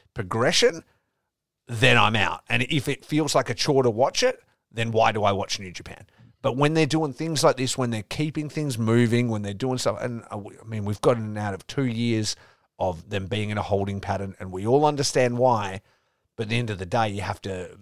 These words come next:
be creative. Like, you can't just exist on goodwill alone. And I feel like they're really turning up the soil and moving pieces around. And we'll, we'll get to where, you know, when we talk about the final, we'll get to some of the other things that are going on.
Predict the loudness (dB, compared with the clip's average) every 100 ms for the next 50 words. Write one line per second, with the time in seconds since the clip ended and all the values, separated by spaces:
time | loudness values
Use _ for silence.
0 | -10 -8 -6 -6 -2 0 0 0 -10 -12
1 | -18 -14 -14 -12 -8 -6 -4 -4 -8 -10
2 | -12 -8 -6 -6 -8 -8 -8 -8 -8 -8
3 | -8 -10 -14 _ _ _ _ -8 -4 -2
4 | -4 -8 -10 -4 -4 -4 -6 -4 -4 -6
5 | -8 -8 -8 -10 -12 0 4 6 6 2
6 | 0 -4 -6 _ _ _ _ _ _ _
7 | -2 2 2 0 -2 -4 -4 -2 -2 -2
8 | -4 -6 -6 -4 -4 -4 -6 -4 -4 -4
9 | -6 -6 -4 -4 -6 -2 2 2 4 4
10 | 4 2 2 -2 -2 0 0 -2 -4 _
11 | _ _ _ -6 -4 0 0 2 0 2
12 | -2 -2 -2 -2 -2 -6 -6 -8 -8 -8
13 | -8 -8 -8 -10 -12 -12 -14 -10 -10 -10
14 | -8 -8 -8 -12